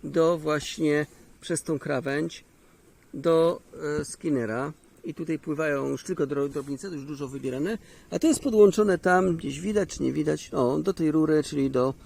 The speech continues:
rury zasycającej, do pompy. Całe mnóstwo liści.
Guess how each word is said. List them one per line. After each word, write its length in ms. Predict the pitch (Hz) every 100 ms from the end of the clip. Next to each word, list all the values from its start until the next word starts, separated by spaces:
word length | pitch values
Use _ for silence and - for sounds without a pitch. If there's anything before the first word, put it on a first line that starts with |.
| -
rury 280 | 156 151 147
zasycającej, 800 | 139 139 160 - 139 151 156 147 - - - - -
do 220 | 135 147 131
pompy. 540 | 151 165 165 208 214 - - - - - - - -
Całe 280 | 185 180
mnóstwo 440 | 170 170 - - 151
liści. 640 | 165 165 - - 160 151